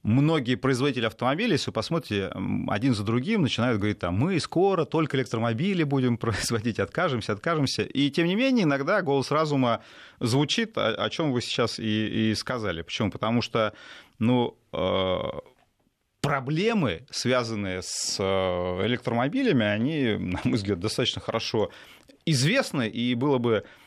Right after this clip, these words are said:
э, глупо на них, э, закрывать глаза. Э, электромобили — это достаточно дорогое удовольствие.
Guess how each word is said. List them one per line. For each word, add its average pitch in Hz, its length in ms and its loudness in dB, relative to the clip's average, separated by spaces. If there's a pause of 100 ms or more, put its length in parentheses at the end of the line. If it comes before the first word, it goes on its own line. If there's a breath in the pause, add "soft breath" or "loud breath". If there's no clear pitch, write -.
(120 loud breath)
э, 101 160 -2
глупо 110 720 0
на 104 240 -2
них, 143 300 0
э, 90 360 -4
закрывать 107 440 -2
глаза. 101 340 -2 (840 loud breath)
Э, 92 600 0
электромобили — 151 680 0
это 120 200 -2
достаточно 117 540 -2
дорогое 127 300 2
удовольствие. 185 720 0